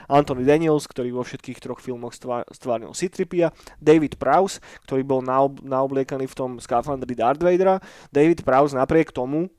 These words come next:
že stvárnil Daj-, Darth Vadera, p-, hlavne preto, lebo bol mŕte vysoký, on mal vyše dvoch metrov, tak aj keď sa dá dole tá maska na konci v Return of Jedi a keď vidíme potom te-,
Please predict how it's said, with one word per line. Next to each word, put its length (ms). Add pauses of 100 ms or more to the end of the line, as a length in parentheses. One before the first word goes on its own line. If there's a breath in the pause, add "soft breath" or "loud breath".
(140)
že 160
stvárnil 420
Daj-, 300
Darth 240
Vadera, 500
p-, 220
hlavne 320
preto, 260
lebo 160
bol 60
mŕte 200
vysoký, 440
on 80
mal 160
vyše 160
dvoch 180
metrov, 540 (360 loud breath)
tak 280
aj 160
keď 120
sa 100
dá 100
dole 240
tá 100
maska 720
na 340
konci 380
v 140
Return 240
of 80
Jedi 480
a 60
keď 180
vidíme 320
potom 380
te-, 180